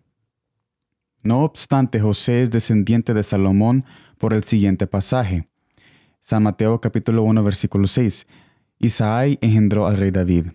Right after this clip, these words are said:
y el rey David engendró a Salomón, de la que fue mujer de Urías. Después, al seguir adelante desde ese pasaje que yo acabo de leer, vemos que termina con José.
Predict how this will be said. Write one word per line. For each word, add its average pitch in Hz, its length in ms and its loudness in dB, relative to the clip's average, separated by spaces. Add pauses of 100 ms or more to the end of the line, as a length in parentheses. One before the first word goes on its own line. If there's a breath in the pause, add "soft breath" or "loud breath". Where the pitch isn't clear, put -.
(180)
y 110 120 2
el 107 120 0
rey 113 140 0
David 120 400 0
engendró 98 480 2
a 90 60 -2
Salomón, 90 540 0
de 87 100 0
la 87 160 0
que 92 160 -4
fue 98 220 -2
mujer 92 380 0
de 90 160 -2
Urías. 87 600 -2 (520)
Después, 127 440 -2
al 123 100 0
seguir 127 280 0
adelante 139 420 0
desde 107 360 0
ese 120 160 -2
pasaje 135 420 0
que - 100 -2
yo 110 60 2
acabo 120 280 -2
de 123 100 0
leer, 123 280 0
vemos 113 600 0 (260 soft breath)
que 110 100 -2
termina 98 640 2
con 90 320 -4
José. 95 600 -2